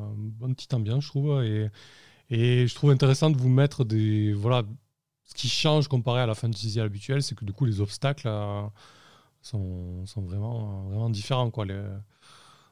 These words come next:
les, les, les prédateurs, c'est des, vraiment des, des, des monstres pour vous, même si vous l'avez, l'avez repoussé. Euh, vous pouvez pas dire, euh, « Bon, mais c'est parti, on le combat », vous êtes obligé de, de faire autrement, quoi.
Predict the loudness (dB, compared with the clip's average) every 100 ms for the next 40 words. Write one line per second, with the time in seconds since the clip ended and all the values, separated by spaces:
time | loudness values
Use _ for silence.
0 | _ -10 -6 -6 -6 -6 -6 -2 -2 -2
1 | -4 -4 -6 -4 -2 -2 -2 -2 -4 -4
2 | -4 -2 0 0 0 -2 2 4 2 0
3 | -2 -2 -2 -4 -6 -6 -6 -6 -8 -6
4 | -4 -4 -8 -20 -20 _ -10 -6 -4 -4
5 | -2 -2 0 -2 0 0 0 0 -2 -4
6 | -4 -4 -6 -6 -2 0 -2 -2 0 0
7 | 0 0 -4 -6 -4 -2 -2 -4 -4 -8
8 | -10 -8 -6 -4 -2 -2 -2 -4 -10